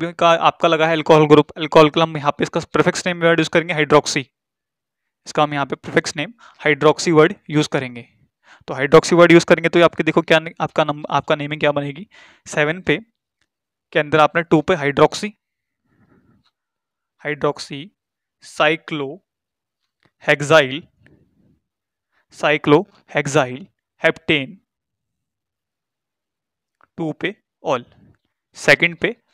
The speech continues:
आपका all। हेप्टेन सेवन कार्बन की चेन है, हेप्टेन टू पे all।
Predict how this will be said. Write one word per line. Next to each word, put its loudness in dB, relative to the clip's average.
आपका -2
all। 0
हेप्टेन 0
सेवन 0
कार्बन -2
की -4
चेन -2
है, -10
हेप्टेन -2
टू -8
पे -6
all। 0